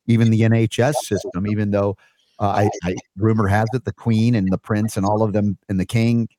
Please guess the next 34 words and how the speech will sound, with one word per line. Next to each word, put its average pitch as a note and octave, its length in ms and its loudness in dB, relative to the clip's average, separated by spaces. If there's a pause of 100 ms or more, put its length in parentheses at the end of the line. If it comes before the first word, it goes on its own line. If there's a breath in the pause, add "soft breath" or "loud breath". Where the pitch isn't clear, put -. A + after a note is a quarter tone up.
all A2+ 260 2
use C3+ 300 2
homeopathy, G2 760 0
for E2 140 -2
instance, E2 420 -6
but F#2+ 240 -2 (360 loud breath)
very C3+ 340 4
little A#2+ 380 2
support A#2+ 360 0 (120)
for G#2+ 160 2
it - 40 -10
within G#2+ 300 -2
your A2 300 2
socialized G2 640 -2
single-payer G2 580 -2
system, A2+ 480 -4
and F2 180 -6
same G#2+ 220 -2
in F2+ 100 -2
Canada, A#2+ 500 2 (260 soft breath)
even G#2+ 200 0
though G2+ 80 2
we G2 140 2
have F#2 100 -4
a F2+ 60 -4
semi-free, F#2 680 -2 (220)
free G#2+ 140 0
market F#2 420 -2
system, F2+ 240 -8
but E2+ 100 -2
not F#2 160 -4
really F#2+ 300 0
in E2+ 80 0
America. G2+ 560 0